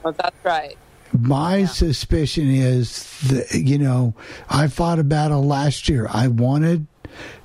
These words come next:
Speaker 2: to put on our website the ability to pay our dues online.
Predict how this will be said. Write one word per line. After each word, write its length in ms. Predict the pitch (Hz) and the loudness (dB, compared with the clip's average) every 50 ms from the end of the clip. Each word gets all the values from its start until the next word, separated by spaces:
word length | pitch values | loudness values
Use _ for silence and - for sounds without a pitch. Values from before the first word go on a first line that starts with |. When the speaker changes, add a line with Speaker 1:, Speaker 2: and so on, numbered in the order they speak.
| - | -2
Speaker 2:
to 160 | - - 151 123 | 0 0 0 2
put 260 | - - 160 165 147 | 0 0 0 2 2
on 220 | 147 143 151 156 | 2 2 2 2
our 80 | 170 185 | 2 2
website 800 | 180 156 151 139 135 127 117 - - - 123 127 135 123 - - | 2 2 2 2 2 2 0 0 0 2 2 2 0 0 -2 0
the 160 | - 135 131 | 0 2 2
ability 640 | 123 113 107 113 123 123 127 139 147 143 156 151 147 | 2 2 2 2 2 2 2 0 0 2 0 0 0
to 160 | - - 139 | 0 0 0
pay 720 | 120 - - - 147 156 151 143 139 131 127 131 127 123 127 - - - - - - - | 0 0 0 0 0 0 0 0 2 2 2 2 0 -2 -4 -10 -20 -20 -20 -20 -20 -6
our 240 | - - 135 135 127 | -2 0 2 2 2
dues 540 | 120 110 120 143 143 139 135 135 127 107 - - - | 2 2 2 2 4 4 4 2 2 0 -4 -6 -2
online. 680 | - 175 208 226 220 190 156 131 110 95 85 85 98 | 0 0 0 2 2 2 0 0 0 0 -2 -4 -6